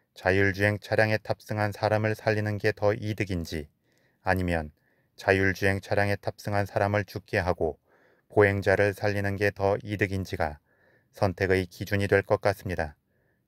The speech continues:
다만 어떤 식의 선택을 하든 이로 인한 상당히 복잡한 법률적 문제들이 추가로 양산될 것입니다. 어쨌든 확률은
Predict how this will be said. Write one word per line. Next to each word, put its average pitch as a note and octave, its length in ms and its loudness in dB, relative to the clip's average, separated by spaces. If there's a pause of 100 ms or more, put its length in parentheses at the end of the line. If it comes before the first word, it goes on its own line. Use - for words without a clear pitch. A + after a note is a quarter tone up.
다만 F2 420 0 (460)
어떤 G2 320 2
식의 G#2 340 0
선택을 A2 500 -4
하든 F2 300 -2 (520)
이로 G#2 220 0
인한 F2 340 0 (360)
상당히 F#2+ 460 0
복잡한 G2 680 0
법률적 G2+ 720 0
문제들이 G2 580 -2 (520)
추가로 G2 480 2
양산될 F#2 500 0
것입니다. F2 560 -4 (840)
어쨌든 G#2 400 0
확률은 G2 520 0